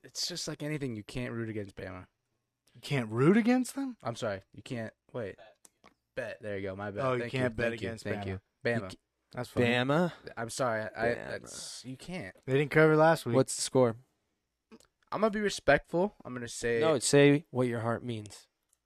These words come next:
Speaker 1: Okay, if you want my heart, forty-two to twenty-eight.
Speaker 2: Forty-two.
Speaker 1: No, I'm gonna go forty-five twenty-eight.
Speaker 3: Okay.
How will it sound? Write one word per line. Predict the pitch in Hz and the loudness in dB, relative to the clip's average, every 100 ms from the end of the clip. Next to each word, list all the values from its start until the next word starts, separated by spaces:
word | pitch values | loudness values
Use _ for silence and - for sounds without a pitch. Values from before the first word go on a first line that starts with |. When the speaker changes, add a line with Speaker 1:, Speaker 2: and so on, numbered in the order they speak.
| _ | _
Speaker 1:
Okay, | - 135 110 | -12 -6 -6
if | 98 | -6
you | 117 | -8
want | 113 | -6
my | 107 | -6
heart, | 117 127 - - - - | 0 0 0 -8 -20 -18
forty-two | 127 131 139 135 - 127 123 120 - _ _ _ _ _ _ | -6 -4 -4 -6 -6 -4 -4 -8 -14 _ _ _ _ _ _
to | 110 | -18
twenty-eight. | - 101 98 90 82 _ _ _ _ _ _ _ _ _ _ _ _ _ _ - | -14 -14 -14 -18 -20 _ _ _ _ _ _ _ _ _ _ _ _ _ _ -14
Speaker 2:
Forty-two. | 110 131 135 - 120 120 | -8 -8 -8 -8 -4 0
Speaker 1:
No, | 180 | 2
I'm | 180 170 | 4 4
gonna | 180 | 0
go | 170 | -2
forty-five | - 151 131 131 123 | 0 -2 0 -2 -2
twenty-eight. | 113 110 104 98 _ _ _ _ _ _ _ 123 | -6 -8 -8 -8 _ _ _ _ _ _ _ -20
Speaker 3:
Okay. | 120 117 | -20 -20